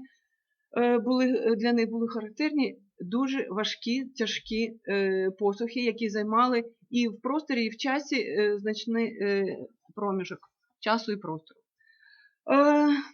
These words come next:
на жаль, е, мін-, е, мінливість та зміна у опадах,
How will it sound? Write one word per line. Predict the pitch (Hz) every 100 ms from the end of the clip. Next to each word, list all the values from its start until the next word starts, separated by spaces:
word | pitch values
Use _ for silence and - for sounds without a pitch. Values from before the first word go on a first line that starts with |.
| _
на | 247 370
жаль, | 277 226 180 185 _ _ _ _ _ _ _ _ -
е, | 233 233 226
мін-, | 226 254 233 -
е, | 233 233 233
мінливість | 240 247 262 247 226 226 - - - _
та | 214
зміна | 208 233 269 302 311 -
у | 254 269
опадах, | 269 277 262 262 254 -